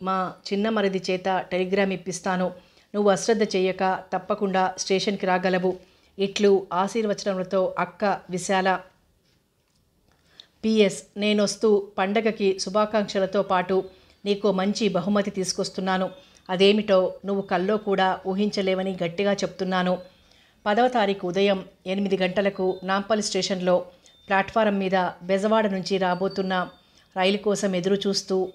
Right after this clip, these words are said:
ప్యాంటు జేబుల్లో చేతులు పెట్టుకొని అటు ఇటు పచాలు చేస్తున్న భాస్కరం ఒక్క నిమిషం ఆగి జేబులోంచి ఉత్తరం తీసుకొని మరోసారి చదువుకున్నాడు. కల్లో కూడా ఊహించలేని బహుమతట.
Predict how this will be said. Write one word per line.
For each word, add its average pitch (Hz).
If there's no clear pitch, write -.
ప్యాంటు 202
జేబుల్లో 196
చేతులు 190
పెట్టుకొని 190
అటు 185
ఇటు 196
పచాలు 196
చేస్తున్న 185
భాస్కరం 185
ఒక్క 196
నిమిషం 196
ఆగి 185
జేబులోంచి 202
ఉత్తరం 196
తీసుకొని 190
మరోసారి 190
చదువుకున్నాడు. 185
కల్లో 226
కూడా 220
ఊహించలేని 190
బహుమతట. 190